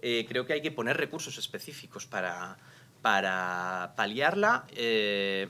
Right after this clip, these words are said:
de manera que las personas trans volvamos a, nos reintegremos en, en, en la atención sanitaria con, con normalidad, con confianza, con esperanza, eh,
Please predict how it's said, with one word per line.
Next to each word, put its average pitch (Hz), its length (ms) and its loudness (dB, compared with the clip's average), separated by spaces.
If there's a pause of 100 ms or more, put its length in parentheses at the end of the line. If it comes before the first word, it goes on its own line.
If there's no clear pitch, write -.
de 104 180 -4
manera 104 340 -2
que 151 100 -6
las 117 200 -4
personas 113 480 -8
trans 135 260 -4
volvamos 127 380 -6
a, 143 260 -4
nos 101 220 -10
reintegremos 98 680 -10 (380)
en, 92 340 -8
en, 87 440 -12
en 95 200 -12
la 87 60 -12
atención - 420 -14
sanitaria 143 520 -4
con, 98 420 -8 (100)
con 92 380 -12
normalidad, 101 640 -6
con 104 180 -8
confianza, 135 720 -6 (300)
con 98 220 -2
esperanza, 113 680 -2 (360)
eh, 107 1040 6